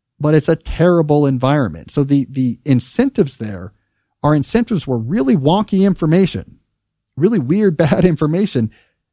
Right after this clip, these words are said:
can really spread and take hold, because the point there is not, "Hey, let's try to spread interesting information." It's, "We're gonna win and I don't wanna get hung by my own team. So we'll grasp on to something crazy if that gives us a little advantage.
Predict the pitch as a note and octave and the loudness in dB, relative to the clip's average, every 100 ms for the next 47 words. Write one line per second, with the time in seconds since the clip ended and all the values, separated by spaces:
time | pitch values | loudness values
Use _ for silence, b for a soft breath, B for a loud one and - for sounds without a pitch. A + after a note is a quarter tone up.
0 | - C3+ F3 B3+ D3 - F#3 E3+ - E3 | -4 -2 0 0 -2 0 2 0 0 -2
1 | - C4 D#3 A#2+ B2+ D#3 C3+ C#3 - - | 2 2 2 0 -2 -2 -2 -6 -8 -4
2 | A#3+ B3 - C#3+ B2+ A#2 C3 F3+ E3 - | -2 -2 -2 0 0 -2 0 0 0 0
3 | E3 C3+ C#3+ - D#3 - - D3+ C#3+ C3+ | -2 0 -2 -2 -4 -4 -4 -2 -2 -4
4 | C3+ - B2+ C3 C3 F#3+ C3 A#2 C#3+ G3+ | -8 -6 -6 -4 -2 -2 -4 -6 -2 0
5 | F#3+ C3 D3 F#3+ F#3 C3 B2 F3 E3 D#3+ | 0 0 2 2 2 0 0 0 0 -4
6 | C#3 C#3+ C#3 _ _ - - D#3 C#3 C3+ | 0 0 -2 _ _ -8 -2 -2 0 -2
7 | C3+ C3 B2+ B2+ C3+ G#2 D2 _ _ _ | 0 -2 -4 -4 -4 -4 -8 _ _ _
8 | _ _ _ _ _ - B2+ A#3 D#3 - | _ _ _ _ _ -8 0 0 0 -6
9 | C3+ D#3 F#3 - D#3 D#3+ C#3 - D#3 A#2+ | -8 -4 -6 -2 -2 0 -2 -4 -4 -4
10 | - G#3 A#3 - A#2+ D3+ C#3 C#3 C3+ B2+ | 0 2 2 2 2 2 0 0 -2 -2
11 | B2+ B2 A2+ A2 A2+ - - | -2 -2 -4 -6 -8 -12 -20